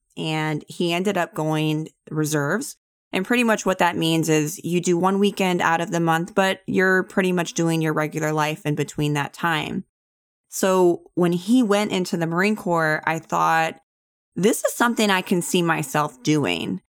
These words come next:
And I started to really consider it, and his family was pushing it too. They said, "You know what? Do it. If this is something you want to do,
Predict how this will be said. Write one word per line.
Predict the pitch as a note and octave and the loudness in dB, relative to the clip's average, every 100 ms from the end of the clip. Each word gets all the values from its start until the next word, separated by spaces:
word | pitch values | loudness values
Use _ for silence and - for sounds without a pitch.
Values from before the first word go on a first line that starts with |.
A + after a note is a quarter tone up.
| _ | _
And | - F#3 F#3 | -2 0 0
I | F#3+ | -2
started | - G#3+ A#3 A3 | 0 2 2 2
to | - E3+ | 2 2
really | E3+ F#3+ F#3+ F3+ | 4 6 4 2
consider | F#3+ D#3+ - F#3+ F#3+ | 0 0 0 2 2
it, | E3 D3+ - | 2 0 -2
and | F3 D#3+ | -2 0
his | D3+ - | -2 -2
family | F#3+ C4 C4+ F3 D#3 D#3 D#3 - | 0 2 4 2 2 0 -2 -4
was | E3+ E3 | 0 0
pushing | - - A4 A3 | 0 0 2 2
it | E3+ - | 0 0
too. | C4+ A#3 | 2 2
They | F3+ E3+ | 2 -2
said, | F3+ F#3 | -4 -4
"You | |
know | F#3+ | 0
what? | G3+ A3 | 0 0
Do | - A3+ | 0 2
it. | C3 - | 2 0
If | - - | -8 -6
this | E3 F#3+ | -4 -4
is | |
something | - F#3 F#3 F#3 | -2 -2 0 0
you | E3+ | 0
want | D#3+ D#3 | 0 -2
to | D#3+ | -2
do, | D3+ D3+ D#3 | -2 -2 -2